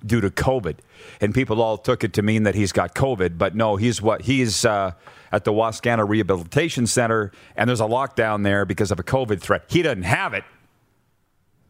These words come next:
That's the one thing about all of this covid stuff. It's, we're still in this, I believe,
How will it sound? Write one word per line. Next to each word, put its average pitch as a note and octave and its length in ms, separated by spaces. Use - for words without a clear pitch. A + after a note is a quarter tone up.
That's A#3 200
the D#3 120
one D3+ 340
thing C#3+ 240
about A2+ 120
all A#2+ 160
of A#2+ 60
this A2 100
covid A2+ 320
stuff. A#2 220
It's, - 320
we're F3+ 220
still F#3+ 360
in D#3 80
this, - 440
I D3 180
believe, C#3+ 640